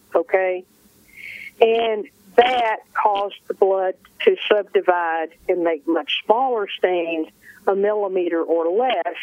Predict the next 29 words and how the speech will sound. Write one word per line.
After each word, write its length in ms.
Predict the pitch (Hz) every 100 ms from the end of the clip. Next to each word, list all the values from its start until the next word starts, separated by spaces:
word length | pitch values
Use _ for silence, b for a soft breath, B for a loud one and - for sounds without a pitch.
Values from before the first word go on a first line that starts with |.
| - _ B B
and 180 | 202 190
we 140 | 185 196
call 320 | 202 180 180
that 400 | 190 190 180 -
gunshots, 640 | 190 196 196 - 185 180 -
explosions, 840 | 160 - - 180 170 165 160 156 156 -
mechanical 720 | 170 - 175 165 151 165 151
accidents. 760 | 110 147 143 - 139 117 262 - - B B B B -
We 100 | 196
gotta 200 | 226 220
throw 300 | 220 208 202
in 140 | 190
there 180 | 180 160
golf 380 | - 165 170 175
clubs. 500 | - 208 196 202 196 - - _ _ _ _ _ _
Uh, 440 | 180 175 165 151 147 -
people 260 | 233 - 254
can 200 | - 196 -
swing 280 | 196 190 180
golf 300 | 165 165 165
clubs 420 | - 151 135 107 -
at 160 | 160
a 60 | 160
hundred 420 | 151 156 160 147
feet 280 | - 147 -
per 120 | 147
second 400 | - 151 160 143
or 120 | 139
more. 380 | 131 147 87 95